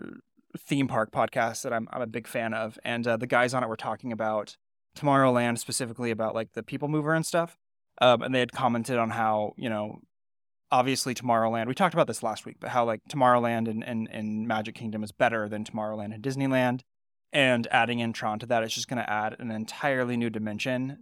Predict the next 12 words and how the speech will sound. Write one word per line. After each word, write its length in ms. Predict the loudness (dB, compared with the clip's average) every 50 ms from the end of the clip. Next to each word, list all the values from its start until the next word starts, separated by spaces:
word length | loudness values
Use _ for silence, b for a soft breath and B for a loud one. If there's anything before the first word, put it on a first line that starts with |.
| -10
to 300 | -8 -4 -2 -2 -2 -2
the, 120 | -4 -8 -12 _ _ _ _
the 140 | -6 -4 -2
area 500 | -2 -2 -2 0 0 2 2 0 0 -2 _ _ 0
that, 320 | 2 2 2 0 -4 -4
um, 220 | -2 -2 -2 -2 -4
I 40 | -6
think 140 | -6 -8
is 80 | -8 -6
gonna 140 | -6 -6 -6
elevate 360 | -6 -6 -6 -6 -6 -4 -4
it. 200 | -4 -6 -6 -10